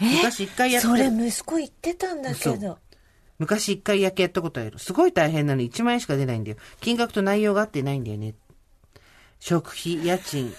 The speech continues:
Speaker 2: 光熱費、これらに加えて、インターネットにつながっているテレビのパスワードが自動入力されるシステムだと気づいた彼は、私に何の断りもなく映像サイトにアクセスし、映画やらエーブイやらを借りまくり、私が仕事に行ってる間、楽しんでいました。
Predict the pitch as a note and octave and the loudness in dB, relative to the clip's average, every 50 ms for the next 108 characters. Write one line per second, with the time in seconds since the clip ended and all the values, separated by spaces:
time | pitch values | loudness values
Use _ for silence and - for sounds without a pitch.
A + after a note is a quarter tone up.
0 | - - - - - D#3+ D#3+ D#3+ D#3+ D#3+ D#3 - - - - A#2 A2+ - F3 E3+ | -16 -20 -14 -4 0 2 2 4 4 2 0 -2 -6 -12 -12 -10 -4 0 2 2
1 | F#3+ F#3 D#3+ C3+ - - D3 C#3 C#3 - D3 C3+ - - - - - G3 A3 B3 | 4 2 2 0 0 0 0 0 0 -2 -4 -6 -6 -10 -18 -8 -2 2 4 4
2 | B3+ B3 - A#3+ A#3 A#3 A3+ A3+ A3+ A3+ - E3 D3 C3+ - - D#3 D3 D3+ D3+ | 4 4 2 2 2 2 2 0 -2 -2 -2 -2 -2 -2 -2 0 0 2 2 0
3 | D3+ - D3+ C#3+ C#3+ - F#3 F3+ D3+ C3 A#2+ - B2+ C3 - E3+ D#3+ C#3+ C3+ B2 | 0 -2 -4 -4 -2 0 0 0 0 0 -2 -4 -6 -6 -2 -2 -2 0 0 -2
4 | B2 A#2+ C3 D3 D3+ F#3+ G3+ G#3 G#3+ G#3+ G3+ E3+ D3 - - D#3+ D3 D3+ D3 - | -2 -4 -2 0 2 4 4 4 4 2 2 0 -2 -2 0 0 0 0 0 -4
5 | F#3 D#3+ - E3 D3+ C3+ B2+ C#3 - D#3+ D#3+ G3+ G3+ D#3 D3 - F#3 E3 C#3+ A2 | -4 -2 0 0 0 0 -2 -4 -4 -2 -2 -2 -2 0 0 2 2 4 2 2
6 | - - - _ - - - - - - - E3 E3 F#3 F#3 - F3+ E3+ E3 E3+ | -2 -6 -14 _ -20 -20 -20 -20 -20 -6 -2 0 0 0 0 0 2 2 4 4
7 | F#3+ G#3 G3+ G3 F#3+ F#3 F#3 F3 E3+ E3 E3 E3 D3+ - C3+ C#3 F3 G3+ A#3+ C4+ | 4 2 2 0 0 0 2 2 2 0 0 -2 -2 -2 2 2 4 4 4 4
8 | C#4+ E4+ E4+ F4+ F3 D3+ C#3 C3 B2 C3 C#3 C#3 - - - - - - - G#2 | 2 2 2 2 0 0 0 -2 -2 -2 -4 -4 -6 -10 -12 -12 -12 -12 -12 -14
9 | F#2+ - - - - - - - - - - D#3 D#3+ D3 D3 C3+ A#2 A#2 B2 C#3 | -14 -16 -20 -20 -20 -20 -20 -20 -12 -2 2 4 4 4 4 2 2 2 2 2
10 | D3 C#3+ D3+ C#3 C3 B2+ - - B2+ B2+ B2 B2 B2 A#2 - - D#3 D#3 D#3+ E3+ | 4 4 4 4 2 0 -2 -2 0 0 2 2 0 -2 -2 -2 0 2 2 2
11 | E3 - E3+ D#3 C#3+ C#3+ D#3 D3+ F3+ F3 D#3+ - F3 F3+ F3+ F#3+ F#3+ F3+ F#3 - | 2 2 2 2 2 2 2 2 0 2 2 2 2 2 2 2 0 0 0 0
12 | F#3+ F3+ F#3 F3 E3+ E3+ F3 F3 - - _ _ _ _ - - C#3 C#3 C3 - | 2 2 4 2 2 2 2 0 0 -4 _ _ _ _ -8 -4 -4 -4 -4 -4
13 | D3 C3+ A2+ A2 G#2+ G#2 G#2+ - - - | -6 -6 -6 -8 -10 -12 -14 -16 -20 -20